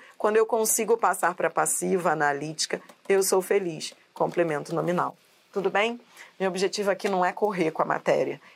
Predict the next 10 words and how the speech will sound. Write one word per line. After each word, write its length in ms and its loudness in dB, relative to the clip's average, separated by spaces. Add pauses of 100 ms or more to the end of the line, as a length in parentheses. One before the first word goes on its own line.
é 140 4
fazer 340 0
com 140 -4
que 100 -8
você 220 0
entenda 400 0
isso 260 -6 (240)
definitivamente. 680 -2
Estou 160 0
usando 340 0